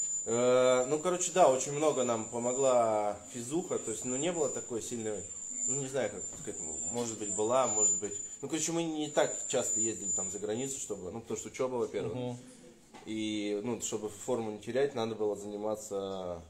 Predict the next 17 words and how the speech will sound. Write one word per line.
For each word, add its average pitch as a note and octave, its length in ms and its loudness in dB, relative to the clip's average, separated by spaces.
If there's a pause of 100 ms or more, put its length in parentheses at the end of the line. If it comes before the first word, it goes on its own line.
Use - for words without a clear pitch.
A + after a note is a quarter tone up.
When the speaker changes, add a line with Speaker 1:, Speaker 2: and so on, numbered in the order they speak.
(120)
Speaker 1:
в - 60 -20
спортзале. F#2 480 -6 (540)
Вот, F#2 220 -6
Speaker 2:
Мгм. F#2+ 100 -10
Speaker 1:
и - 20 -12
как G2+ 200 -4
бы, F#2+ 120 -10
ну, G#2+ 140 -4
вот F#2 100 -8
батя G2+ 300 -2
меня F#2 180 -8
определил G2 560 -6
к G2+ 120 -20
тренеру, F#2+ 340 -8
там, F2 180 -12
к - 260 -20
гимнасту. F#2+ 520 -6